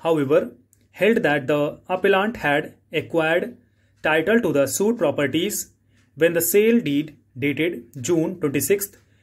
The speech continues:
nineteen eighty-three was duly registered and was entitled to declaration of his title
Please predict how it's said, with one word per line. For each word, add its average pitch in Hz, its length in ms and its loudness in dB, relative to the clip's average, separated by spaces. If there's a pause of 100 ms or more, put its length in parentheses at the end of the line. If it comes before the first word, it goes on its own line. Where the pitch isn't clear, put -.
(140)
nineteen 151 440 2
eighty-three 143 540 -4 (160)
was 143 460 0
duly 180 500 -2
registered 175 640 2 (600)
and 208 180 0
was 170 360 0
entitled 160 680 2 (160)
to 220 360 -2
declaration 180 580 4
of 156 340 -2 (240)
his - 280 -4
title 156 460 0